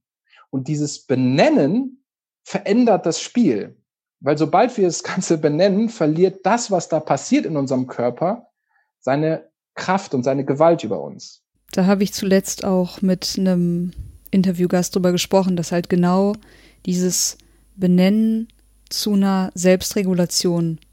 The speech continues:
Speaker 2: führen kann in den meisten Fällen. Und gleichzeitig bin ich jetzt wieder bei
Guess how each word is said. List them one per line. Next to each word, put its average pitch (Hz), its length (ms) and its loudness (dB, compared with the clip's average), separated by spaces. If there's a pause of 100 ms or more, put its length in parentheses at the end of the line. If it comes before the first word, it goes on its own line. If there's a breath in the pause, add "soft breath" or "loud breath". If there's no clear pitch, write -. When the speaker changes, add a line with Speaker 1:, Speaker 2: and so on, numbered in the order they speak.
Speaker 2:
führen 175 540 0
kann 202 380 -2
in 175 120 -4
den 170 160 -2
meisten 165 400 -4
Fällen. 202 480 0 (920 loud breath)
Und 196 360 0 (320)
gleichzeitig 208 680 0 (300)
bin 220 140 4
ich 202 100 -2
jetzt - 240 -6
wieder 190 260 2
bei 170 340 -2